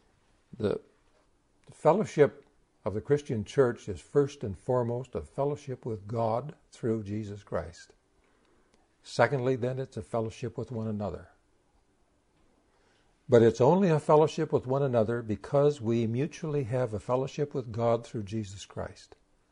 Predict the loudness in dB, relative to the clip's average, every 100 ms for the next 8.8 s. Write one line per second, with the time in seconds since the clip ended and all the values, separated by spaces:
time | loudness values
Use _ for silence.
0 | _ _ _ _ _ _ _ _ _ _
1 | _ _ 0 6 6 6 4 4 2 2
2 | 2 2 0 -6 2 4 6 4 0 0
3 | 0 -2 -2 0 0 0 0 0 0 2
4 | 2 2 -6 -14 -10 2 6 6 2 0
5 | 2 2 -2 _ _ _ -4 -2 0 2
6 | 0 2 0 0 -2 0 0 0 0 2
7 | 0 0 -2 -4 -8 -20 -20 -20 _ _
8 | _ _ -2 -2 2 4 4 2